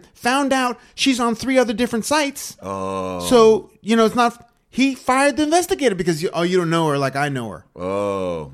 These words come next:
Speaker 2: yeah.
Speaker 1: That's, that's what, that's what gets me of, like, you've got,
Speaker 2: So,
Speaker 1: I, so
Speaker 2: so
Speaker 1: many times I go,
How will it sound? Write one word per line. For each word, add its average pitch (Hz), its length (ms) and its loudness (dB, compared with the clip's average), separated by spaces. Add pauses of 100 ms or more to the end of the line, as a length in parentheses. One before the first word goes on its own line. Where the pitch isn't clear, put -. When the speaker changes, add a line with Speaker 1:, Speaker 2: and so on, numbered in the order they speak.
(140)
Speaker 2:
yeah. 87 300 -8 (920)
Speaker 1:
That's, 202 260 0
that's 208 300 -2
what, 151 160 -6
that's 180 240 0
what 151 100 -4
gets 143 280 -2
me 151 140 -2
of, 131 120 -6
like, 127 280 -10
you've 196 160 -10
got, 104 200 -8 (420)
Speaker 2:
So, 160 100 -4
Speaker 1:
I, 196 100 6
so - 220 0
Speaker 2:
so - 40 6
Speaker 1:
many 139 140 6
times 226 240 4
I 196 60 6
go, 156 320 4